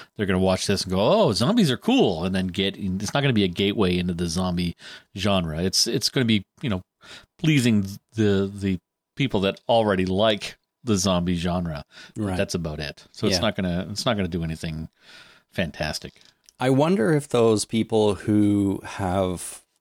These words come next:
Speaker 2: left The Walking Dead are coming to this and watching it. I, I, I don't really know.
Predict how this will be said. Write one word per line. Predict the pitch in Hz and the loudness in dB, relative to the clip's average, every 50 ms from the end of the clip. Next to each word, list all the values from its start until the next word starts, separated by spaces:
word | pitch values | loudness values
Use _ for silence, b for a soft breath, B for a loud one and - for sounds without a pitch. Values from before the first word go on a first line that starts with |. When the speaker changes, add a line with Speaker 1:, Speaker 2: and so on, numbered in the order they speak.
| _ _ - | _ _ -14
Speaker 2:
left | 120 113 104 98 98 101 101 - - - - - _ _ _ _ | -8 -2 0 0 0 0 0 -4 -8 -14 -16 -20 _ _ _ _
The | - 101 | -6 -2
Walking | 90 90 87 90 - - 90 82 | 0 0 0 0 0 -2 -4 -4
Dead | 78 85 85 85 85 80 85 b b b b b b b _ _ | -2 -2 -2 -2 -4 -6 -8 b b b b b b b _ _
are | - 98 90 | -4 -4 -4
coming | - - - 107 107 98 87 | -2 0 2 2 2 2 2
to | - 98 90 | 0 0 0
this | 85 98 98 92 80 71 - - - - - - | 2 2 2 2 2 0 -2 -4 -6 -6 -8 -8
and | - 101 95 90 | -8 -6 -2 0
watching | 87 82 82 - - - 95 85 | 0 0 -2 -4 -8 -10 -8 -8
it. | 80 - - | -8 -6 -6
I, | 92 90 - _ _ _ - | -6 -6 -8 _ _ _ -10
I, | 101 95 92 - _ _ - | -8 -8 -8 -8 _ _ -6
I | 110 | -2
don't | 110 139 - - | 0 0 0 2
really | 139 123 117 107 | 2 2 4 4
know. | 101 104 107 107 101 95 90 | 4 4 4 4 4 2 0